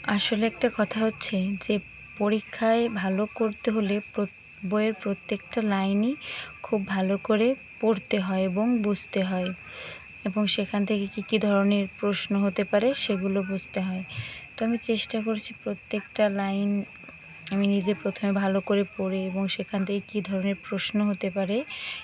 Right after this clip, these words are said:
সেগুলো আমি, আহ, লিখে দেওয়ার চেষ্টা করেছি। তো এগুলো পড়লে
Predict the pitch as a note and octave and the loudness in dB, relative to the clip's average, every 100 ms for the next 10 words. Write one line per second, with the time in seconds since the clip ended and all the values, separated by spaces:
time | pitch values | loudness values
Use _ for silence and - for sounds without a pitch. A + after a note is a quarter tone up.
0 | - - G#3 F3+ G3+ G3+ G3+ G#3 A#3+ E4 | -6 -2 0 2 2 4 4 4 2 0
1 | - - - - - - F#3+ F#3 F#3 F#3 | -10 -20 -20 -20 -10 0 2 4 2 2
2 | F#3+ G#3 - G3+ G#3 A#3 - A3 - - | 0 0 0 2 4 4 2 0 0 -2
3 | F#3 F#3+ F3+ - F3+ F3+ - - - - | 0 0 -2 -4 -4 -4 -8 -18 -20 -20
4 | - - - - - - - - - - | -20 -20 -20 -20 -18 -16 -14 -16 -18 -16
5 | - - A3 G#3 A3+ A3+ A#3 - G#3+ G#3 | -6 0 2 4 4 4 2 0 2 4
6 | G#3 G#3+ G#3+ | 4 4 2